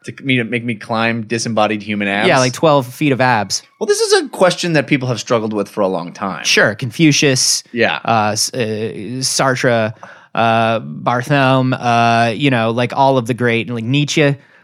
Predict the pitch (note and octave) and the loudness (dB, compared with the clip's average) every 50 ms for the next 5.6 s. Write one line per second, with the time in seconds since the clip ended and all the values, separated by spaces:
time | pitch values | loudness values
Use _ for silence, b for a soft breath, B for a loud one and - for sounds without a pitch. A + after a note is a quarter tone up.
0 | b b - A2 C3+ C3+ - B2+ C3 D#3 D#3 D3 C3+ C3 B2 - - B2 G#2 - | b b -2 0 0 2 4 4 4 4 4 4 2 0 -4 -2 -2 -4 -2 -2
1 | G2+ F#2 F2 B2 A#2+ D#3+ D#3 D#3+ A#2 D3 F3 F3+ D#3 - D#3+ D#3+ D#3 B2+ C#3+ A#2 | -6 -6 -6 -2 0 0 0 2 0 0 0 -2 -2 0 0 0 0 0 0 0
2 | A2 G2 G2+ A#2+ C3+ C#3 B2+ G#2+ G2+ F#2 E2+ G2+ G#2 F#2+ F2+ E2+ D#2+ E2 E2+ E2+ | 0 0 0 0 0 0 0 0 -2 -4 -4 -6 -6 -6 -6 -6 -6 -8 -8 -4
3 | - D3+ C#3 C#3+ - - B2+ A2+ - D3 C3+ C3+ B2+ - C#3+ C#3 C#3 B2+ - _ | 0 2 2 2 2 0 -2 -2 0 0 0 2 2 2 2 2 0 -2 -6 _
4 | _ _ _ - - C#3+ C#3 B2+ D3 B2+ C3+ C3 A2 - C3 - C#3 B2+ B2+ B2+ | _ _ _ -2 0 0 0 0 2 2 2 2 4 2 2 0 0 2 2 4
5 | B2+ B2+ B2+ B2+ - F#2+ G2+ A2 G#2+ F#2+ D#2+ C#2+ | 4 4 2 0 0 0 0 2 2 0 0 -4